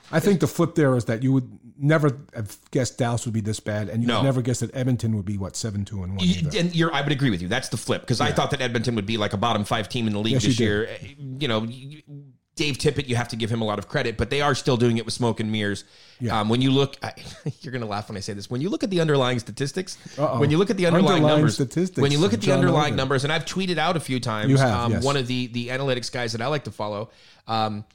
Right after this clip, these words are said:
Speaker 2: Edmonton's numbers do not look good.
Speaker 1: They're
Speaker 2: So it, it,
Speaker 1: outliers,
Speaker 2: it, it
Speaker 1: yeah.
Speaker 2: is sort of a one-trick pony. But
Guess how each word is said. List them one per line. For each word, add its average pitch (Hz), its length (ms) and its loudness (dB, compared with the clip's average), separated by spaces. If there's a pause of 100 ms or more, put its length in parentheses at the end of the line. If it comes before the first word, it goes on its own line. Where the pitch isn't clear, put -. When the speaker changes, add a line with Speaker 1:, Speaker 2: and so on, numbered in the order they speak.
(960)
Speaker 2:
Edmonton's 131 460 0
numbers 117 280 0
do 113 100 -6
not 117 220 -2
look 110 140 -2
good. 101 180 0
Speaker 1:
They're - 80 0
Speaker 2:
So 120 80 2
it, - 20 2 (120)
it, 117 100 0
Speaker 1:
outliers, 87 160 -4
Speaker 2:
it, 143 140 -2
it 139 120 2
Speaker 1:
yeah. 147 60 4
Speaker 2:
is 139 100 0
sort 123 160 -2
of 104 80 0
a 110 60 0
one-trick 110 400 -4
pony. 110 280 -2 (200)
But 135 200 -4